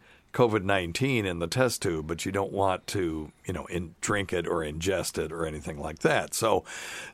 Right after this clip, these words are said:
uh, uh, just because something is effective or happens in the test tube doesn't mean it happens in the body. So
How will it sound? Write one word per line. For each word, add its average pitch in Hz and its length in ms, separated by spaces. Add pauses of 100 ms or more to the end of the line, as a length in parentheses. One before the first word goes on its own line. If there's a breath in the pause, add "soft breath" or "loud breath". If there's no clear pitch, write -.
(100)
uh, 92 460 (340)
uh, 85 400
just 117 240
because 120 280
something 110 320
is 95 160
effective 95 680
or 85 200
happens 107 420
in 87 100
the 80 60
test 120 320
tube 82 180
doesn't 90 300
mean 95 180
it 82 120
happens 85 420
in 73 100
the 73 80
body. 76 440 (1000)
So 101 400